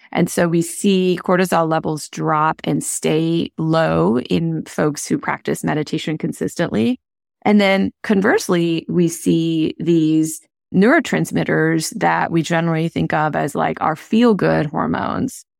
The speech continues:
And we see significant improvements in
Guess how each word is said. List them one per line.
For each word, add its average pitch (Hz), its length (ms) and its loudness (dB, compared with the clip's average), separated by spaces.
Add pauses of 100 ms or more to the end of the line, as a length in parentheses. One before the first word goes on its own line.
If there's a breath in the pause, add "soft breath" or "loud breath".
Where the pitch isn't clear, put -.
And 175 280 2
we 175 100 0
see 170 300 2
significant 170 680 0
improvements 165 800 0 (380)
in 170 580 2